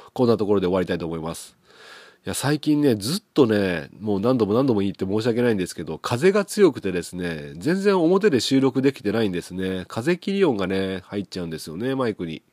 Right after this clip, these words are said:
まあ、そんな感じで。ただ、なんか、寒さはね、えー、ちょっと和らいだ感じはしますね。うん。うん。あ、そうだ。そんな感じなんですけども、今日はこの辺で終わりたいと思うんですけども、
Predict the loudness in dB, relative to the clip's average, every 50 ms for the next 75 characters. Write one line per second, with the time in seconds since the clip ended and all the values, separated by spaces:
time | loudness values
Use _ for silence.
0 | _ _ -20 -20 -20 -20 -20 -20 -20 -20 -20 -20 -20 -20 -20 -20 _ _ _ _
1 | _ -12 -12 -10 -6 -6 -4 -2 -2 -2 -2 -2 -2 -2 -2 0 0 0 0 0
2 | 2 4 4 2 2 _ _ _ _ -6 -6 -6 -6 -6 0 2 2 2 2 _
3 | _ _ _ _ _ _ -10 -6 -2 0 0 0 0 0 0 0 0 0 -2 -2
4 | -2 -2 -4 -6 _ _ _ _ _ _ -16 -14 -12 -12 -12 -12 -6 -6 -6 -2
5 | 0 0 2 2 2 4 4 2 2 0 -2 -6 -6 -6 -6 -6 -4 -4 -2 -2
6 | -2 -2 -2 -4 -6 -6 -4 -4 -4 -4 -4 -8 -10 -8 -6 -6 -6 -6 -8 -12
7 | -16 -20 _ _ -18 -16 -14 -14 -14 -14 -14 -16 -16 -18 -18 -20 -20 -20 _ _
8 | _ _ _ _ _ _ _ _ _ _ _ _ _ _ _ _ -20 -20 -20 -20
9 | -20 _ _ _ _ -2 -2 -2 -2 -4 -18 -20 -14 -4 0 0 0 0 -2 -6
10 | -10 -16 -20 -20 -20 _ _ _ -4 0 2 2 4 4 4 2 2 2 2 2
11 | 2 4 4 2 2 0 -2 -4 -4 -4 -4 -4 -2 2 4 6 6 6 4 0
12 | -6 -14 _ _ -2 2 4 4 4 4 2 2 2 4 4 6 6 6 6 4
13 | 4 2 2 0 0 -2 -2 -4 -6 -6 -8 -6 -2 0 2 2 2 2 -2